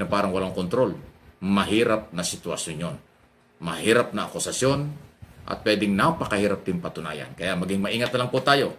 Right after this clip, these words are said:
Normal lang yata pag ganitong politika at mag-ieleksyon. Napakarami po ng mga akusasyon, napakarami po ng mga isyong binubuhay or paninira or basta mapag-usapan para lang ho sa kanilang mga political interest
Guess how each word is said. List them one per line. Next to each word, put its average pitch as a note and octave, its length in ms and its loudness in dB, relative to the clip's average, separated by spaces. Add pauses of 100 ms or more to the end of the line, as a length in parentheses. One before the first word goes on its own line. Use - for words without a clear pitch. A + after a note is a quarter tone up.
(640)
Normal C#3+ 420 8
lang C#3+ 140 2
yata C3+ 260 2
pag A#2+ 160 -4
ganitong A#2+ 460 0
politika A#2+ 580 0 (160)
at F#2+ 240 -6
mag-ieleksyon. G#2+ 640 2
Napakarami A#2+ 640 2
po C3+ 160 2
ng B2 80 0
mga A2 260 -2 (600)
akusasyon, C3 720 2
napakarami G2+ 560 0
po A2 160 -2
ng F#2+ 140 0
mga F2+ 180 0
isyong A#2+ 320 -2 (920)
binubuhay C#3 1000 4
or F#2+ 160 0
paninira B2+ 800 2
or F2 240 -4
basta G2 400 0
mapag-usapan G#2+ 800 0 (580)
para G2 220 0
lang F#2 180 0
ho G2+ 80 0
sa F#2+ 160 -4
kanilang F2 380 0
mga E2 100 -6
political F2 460 -4
interest D2+ 500 -8